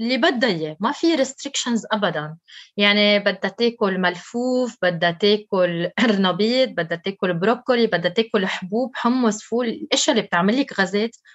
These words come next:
ما رح تعمل لطفلك غازات. لما أنت عم يعملوا لك غازات، هن عم بفوتوا على جهازك الهضمي لإلك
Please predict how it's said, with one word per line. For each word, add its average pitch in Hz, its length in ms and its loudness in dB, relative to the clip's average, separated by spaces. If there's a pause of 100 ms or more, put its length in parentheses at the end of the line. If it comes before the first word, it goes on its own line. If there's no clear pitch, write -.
(120)
ما 247 140 4
رح 330 160 0
تعمل 220 360 2
لطفلك 175 440 -8
غازات. 151 380 0 (420)
لما 214 340 4
أنت 339 160 0
عم 214 180 4
يعملوا 196 320 4
لك 277 200 0
غازات، 202 360 0
هن 269 120 -4
عم 214 160 2
بفوتوا 262 360 -4
على 185 240 2
جهازك 226 600 -4
الهضمي 190 640 0 (180)
لإلك 220 360 2